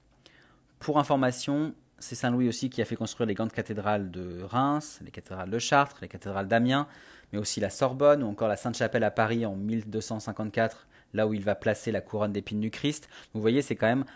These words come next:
un roi, euh, bâtisseur, c'est un roi, euh, euh, chrétien, catholique, qui va,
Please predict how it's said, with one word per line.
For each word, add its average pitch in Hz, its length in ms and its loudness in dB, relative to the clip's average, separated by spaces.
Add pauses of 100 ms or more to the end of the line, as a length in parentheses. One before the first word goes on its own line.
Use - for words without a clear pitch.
un 107 140 -2
roi, 113 360 4
euh, 95 120 -4
bâtisseur, 120 640 0
c'est - 160 -8
un 107 100 0
roi, 110 380 2
euh, 95 200 0 (360)
euh, 87 440 -6 (140)
chrétien, 123 680 0
catholique, 117 480 0
qui - 180 -10
va, 95 240 0